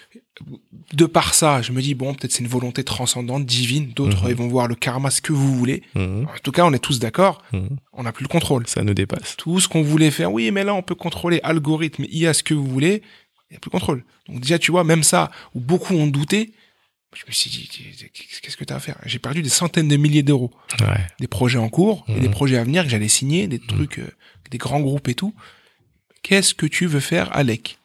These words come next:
Speaker 2: Ouais, ouais.
Speaker 1: Si t'es pas orienté solution tout de suite, c'est quoi la solution ? Tiens, bah, Mourad, viens, on booste, euh, l'aspect en ligne.
Speaker 2: Mhm.
Speaker 1: Bah, Mourad, écoute, bon, voilà, euh, moi, les deux premières ch-, semaines du confinement, j'ai kiffé. Je mangeais tous les jours avec mes enfants et tout, tu
Speaker 2: Ouais.
Speaker 1: vois.
Speaker 2: Mhm.
Speaker 1: C'était au moins ça de positif. Donc, on
Speaker 2: Yes.
Speaker 1: essaie d'être toujours positif.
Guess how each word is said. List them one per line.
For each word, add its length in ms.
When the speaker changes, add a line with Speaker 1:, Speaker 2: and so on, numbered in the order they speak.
Speaker 2:
Ouais, 80
ouais. 320
Speaker 1:
Si 160
t'es 100
pas 120
orienté 240
solution 480
tout 100
de 80
suite, 260
c'est 140
quoi 160
la 80
solution ? 480
Tiens, 180
bah, 220
Mourad, 320
viens, 180
on 80
booste, 320
euh, 460
l'aspect 320
en 100
ligne. 320
Speaker 2:
Mhm. 320
Speaker 1:
Bah, 80
Mourad, 280
écoute, 280
bon, 380
voilà, 400
euh, 80
moi, 120
les 100
deux 140
premières 400
ch-, 200
semaines 320
du 60
confinement, 340
j'ai 140
kiffé. 440
Je 80
mangeais 220
tous 120
les 60
jours 120
avec 140
mes 180
enfants 260
et 60
tout, 100
tu 140
Speaker 2:
Ouais. 60
Speaker 1:
vois. 100
Speaker 2:
Mhm. 240
Speaker 1:
C'était 720
au 120
moins 180
ça 100
de 80
positif. 380
Donc, 160
on 20
Speaker 2:
Yes. 120
Speaker 1:
essaie 80
d'être 120
toujours 240
positif. 600